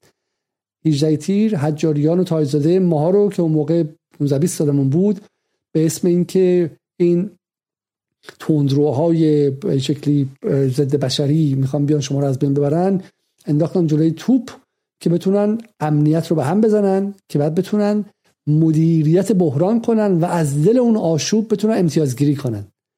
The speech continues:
چهار تا آدم بیشتر تو مسج-، مجلس بفرستن،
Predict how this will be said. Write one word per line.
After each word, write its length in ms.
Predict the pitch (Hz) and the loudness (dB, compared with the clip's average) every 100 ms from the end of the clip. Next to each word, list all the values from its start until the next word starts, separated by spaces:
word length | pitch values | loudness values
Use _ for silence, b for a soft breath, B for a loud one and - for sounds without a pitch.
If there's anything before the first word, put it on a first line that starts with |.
| _ _ _ _ _ | _ _ _ _ _
چهار 200 | 175 165 | -4 -2
تا 120 | - | -2
آدم 240 | 151 151 147 | -2 0 -2
بیشتر 260 | 131 156 | -2 -4
تو 120 | 143 | -2
مسج-، 340 | 139 127 - 147 | -4 -4 -4 -4
مجلس 360 | 139 123 147 | -2 -2 -4
بفرستن، 760 | - 147 147 - 156 147 139 | -4 -4 -4 -4 -4 -2 -2